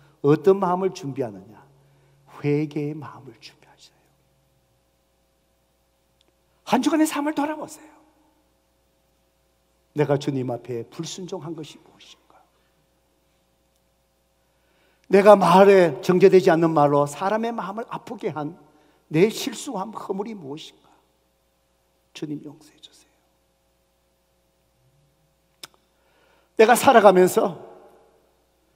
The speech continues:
정말 그 사람을 배려하지 못하고 내 눈앞에 보이는 이권, 조금 그걸 챙기려고 하나님의 영광을 가리지 못한 내 모습이 아닌가?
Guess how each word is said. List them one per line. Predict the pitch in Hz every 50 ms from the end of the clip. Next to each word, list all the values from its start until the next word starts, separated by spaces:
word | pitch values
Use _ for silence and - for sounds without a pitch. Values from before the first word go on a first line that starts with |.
| _ _
정말 | - - 269 285 294 294 294
그 | 294 320
사람을 | 320 - 277 269 262 269 277 - -
배려하지 | 202 208 262 311 311 294 - 277 277 247
못하고 | 220 175 160 - - 147 135 180 220 202 - - - - - - _ _ _ _ -
내 | - 156 160 160
눈앞에 | 156 151 156 156 147 147 - 147 147
보이는 | 127 139 135 131 131 131 131 127 120 - - - - _ _ _ -
이권, | 151 147 156 156 - - 170 151 147 - - - - - _ _ _ _ _ -
조금 | - 226 - - 233 -
그걸 | - 190 240 240
챙기려고 | - - 240 233 220 196 165 143 131 - - - _ _ _ - _ _ _ _ _ _ _ _ _ _ _ _ _ _ _ _
하나님의 | - - - 170 147 139 143 143 139 131 131 131
영광을 | 123 123 123 120 120 123 117 113
가리지 | - - - 143 165 160 - 185
못한 | 165 156 156 - 175 175
내 | 151 135
모습이 | 131 143 147 143 - - _ _
아닌가? | - - _ _ _ _ _ _